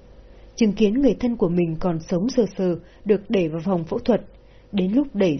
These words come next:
ra thì đã không còn thở nữa. Đến lúc đó, chắc cô không thể nào bình tĩnh được." Anh đã gặp rất nhiều tình huống tương tự rồi, thậm chí không có một ngoại lệ nào. Bác sĩ mổ chính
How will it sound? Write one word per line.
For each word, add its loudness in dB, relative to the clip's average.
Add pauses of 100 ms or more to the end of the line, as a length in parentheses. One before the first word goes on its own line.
ra -2
thì -2
đã -4
không -2
còn -2
thở 2 (100)
nữa. 0 (680)
Đến 0
lúc -4
đó, -2 (440)
chắc -2
cô 4
không -4
thể 2
nào 0
bình 0
tĩnh -4
được." 4 (1500)
Anh -2
đã 0 (100)
gặp 4 (140)
rất 0
nhiều 2
tình -4
huống -2
tương -2
tự -2
rồi, 0 (600)
thậm 2
chí -2 (100)
không 0
có -4
một 2
ngoại 0
lệ 4
nào. -2 (460)
Bác -2
sĩ -4
mổ 2
chính -4